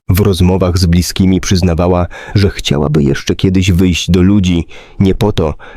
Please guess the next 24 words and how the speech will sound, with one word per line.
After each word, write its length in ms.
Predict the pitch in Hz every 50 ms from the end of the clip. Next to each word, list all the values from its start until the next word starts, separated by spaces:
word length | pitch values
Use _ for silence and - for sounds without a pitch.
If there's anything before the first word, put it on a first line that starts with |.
| -
by 120 | 92 104 90
występować, 840 | 92 87 - - 87 82 78 - 87 78 73 62 - - - - _ _ _ _ _
ale 220 | - 80 87 85 82
by 140 | 78 92 85
zobaczyć 600 | 92 87 76 76 82 85 85 - 90 78 - -
twarze 500 | - - - 85 85 90 95 85 90 78
tych, 480 | - - - 98 92 90 - - - - - - - - -
którzy 300 | - - 104 95 92 90
towarzyszyli 720 | - 92 78 87 85 80 87 82 - - 95 90 90 87 87
jej 200 | 85 80 82 78
w 80 | 76
myślach 540 | 82 85 87 90 - - 76 71 85 - -
przez 220 | - - 92 87
lata 280 | 87 78 76 - - 73
milczenia. 600 | 73 71 71 69 - - 69 69 62 60 60 - - - _ _ _ _ _ _ _ _ _
Pojawił 420 | - 85 73 71 71 95 170 175 170
się 140 | - 156
nawet 300 | 147 139 123 107 101 -
pomysł 560 | - - 95 92 90 82 80 - - 87 76 - - - - - - -
zorganizowania 840 | 101 98 104 95 101 87 95 92 95 92 98 90 92 95 120 123 107
małego 340 | 101 95 104 113 113 110 -
spotkania 480 | - - 101 - - 92 90 90 85
z 80 | - -
fanami, 520 | - 85 82 80 71 71 67 65 - -